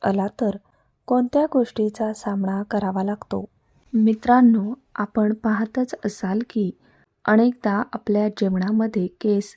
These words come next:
येतो. ते केस आलेले जेवण आपण केस बाजूला काढतो आणि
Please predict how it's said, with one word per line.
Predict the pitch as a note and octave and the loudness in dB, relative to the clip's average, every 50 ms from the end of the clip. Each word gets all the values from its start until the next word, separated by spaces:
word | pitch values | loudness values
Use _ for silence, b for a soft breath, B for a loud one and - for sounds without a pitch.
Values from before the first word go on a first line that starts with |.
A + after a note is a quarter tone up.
| _ - | _ -4
येतो. | G#3+ G3 F#3+ - - F3+ F#3+ - _ _ _ _ _ _ _ _ _ _ - | -4 -4 -4 -6 -10 -10 -10 -10 _ _ _ _ _ _ _ _ _ _ 2
ते | C4+ C#4 C#4+ | 4 4 2
केस | C#4 - B3+ A#3 A3 G#3+ G#3+ - - - | 2 0 2 2 2 2 -2 -4 -10 -6
आलेले | - G3+ G3+ G3+ G#3 G3+ G#3 G3+ G3 G#3 A3 - _ _ _ _ _ _ - - F3+ F3+ | -4 -2 0 0 0 0 0 0 -2 -2 -4 -8 _ _ _ _ _ _ -8 -8 -4 2
जेवण | - A#3 A#3 A3+ A#3 B3+ C4+ C#4+ | 4 6 6 6 6 4 2 2
आपण | C#4+ B3 A3 A3 - G#3+ G3 G3 G#3 G#3+ - _ _ _ _ _ _ _ _ - | 2 0 0 -2 -2 -2 -2 -2 -2 -4 -8 _ _ _ _ _ _ _ _ 0
केस | - B3+ B3+ C4+ C#4 C4+ - - | 2 4 4 4 2 -2 -4 -4
बाजूला | A3 G3 F#3+ F#3 - A3+ A3 A#3 A#3 A#3+ | -2 0 0 0 0 0 0 0 0 0
काढतो | - - A#3 A#3 A#3 - - G3+ F#3+ G3+ G#3+ - | -2 -2 -2 -2 -2 -4 -4 -4 -4 -4 -4 -6
आणि | - G#3 G3 G3+ G#3 | -4 -2 0 0 0